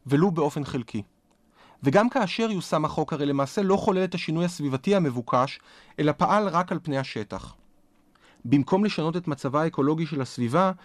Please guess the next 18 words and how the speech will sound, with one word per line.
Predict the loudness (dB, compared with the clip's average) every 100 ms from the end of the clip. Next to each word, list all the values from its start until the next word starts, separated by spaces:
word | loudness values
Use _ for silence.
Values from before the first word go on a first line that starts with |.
| -20 _ -10
הסתפקו | -4 -4 -2 2 4
מיישמי | 4 0 -2 0
החוק, | 0 -2 0
למשל, | 0 0 2 4 2 -2 -12 -20 _
בפינוי | -6 0 2 4
ספורדי | 0 -2 0 2 2 0
של | -2
מפגעים | -2 0 0 2 0
אסתטיים | -2 -4 -2 0 -2
בלבד, | -2 2 2 2 -4 -12 -20 -4
ולא | 2 4 4
בטיפול | 0 -6 -6 -2 0
בגורמים | 0 0 0 0 0
המזהמים. | 0 0 0 0 0 -2 -6 -12 _ _ _ _ -20 -10
בנושא | 2 4 4 0
זיהום | 0 2 2
האוויר, | 2 0 0 0
למשל, | 2 0 0 0 0